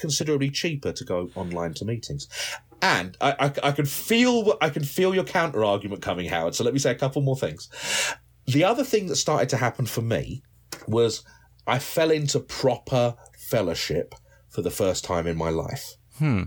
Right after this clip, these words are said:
Speaker 1: So I fell into people calling me all the time and me calling people, partly because the lockdown was such a weird thing and
Speaker 2: Uh-huh.
Speaker 1: we all had time on our hands.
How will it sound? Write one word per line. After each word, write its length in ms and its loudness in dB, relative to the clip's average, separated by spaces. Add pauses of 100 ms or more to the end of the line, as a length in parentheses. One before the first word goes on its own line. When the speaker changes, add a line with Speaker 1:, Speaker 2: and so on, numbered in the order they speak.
Speaker 1:
So 760 2 (200)
I 100 2
fell 400 0
into 880 0
people 500 0
calling 480 0
me 120 2
all 160 0
the 80 -2
time 480 0
and 140 0
me 140 2
calling 380 -2
people, 340 -4 (220)
partly 240 4
because 240 0
the 80 2
lockdown 420 2
was 100 -4
such 180 -2
a 40 -2
weird 240 0
thing 380 -2
and 340 -4
Speaker 2:
Uh-huh. 320 2
Speaker 1:
we 160 2
all 120 4
had 220 -2
time 380 2
on 100 0
our 140 0
hands. 500 -4